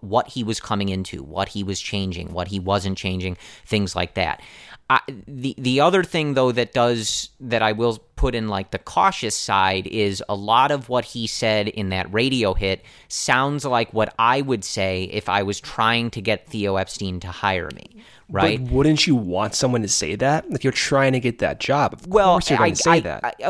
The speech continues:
Speaker 1: of course. I guess all I'm saying is, is I,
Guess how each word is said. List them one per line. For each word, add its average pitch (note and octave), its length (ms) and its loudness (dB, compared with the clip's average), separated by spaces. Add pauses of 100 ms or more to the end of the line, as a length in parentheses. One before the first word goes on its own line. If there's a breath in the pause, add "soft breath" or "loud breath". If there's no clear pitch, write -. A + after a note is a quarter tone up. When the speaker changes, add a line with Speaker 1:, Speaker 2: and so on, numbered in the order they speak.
Speaker 1:
of F3 200 2
course. - 540 0 (340)
I C#3+ 120 4
guess E3+ 240 2
all D#3+ 280 2
I'm B2 160 0
saying E3+ 480 -2
is, G#2 480 -2
is A2 460 -2 (200)
I, B2 200 4